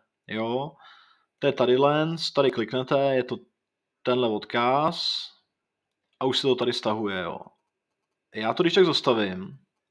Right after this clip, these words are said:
ale všimněte si jedné věci, jo, že tady vlastně je napsáno win třicet dva. To znamená, že vy musíte zjistit,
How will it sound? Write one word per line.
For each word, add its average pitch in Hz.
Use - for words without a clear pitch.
ale 127
všimněte 190
si 185
jedné 165
věci, 147
jo, 104
že 120
tady 123
vlastně 113
je 123
napsáno 131
win 139
třicet -
dva. 107
To 120
znamená, 147
že 151
vy 135
musíte 151
zjistit, 120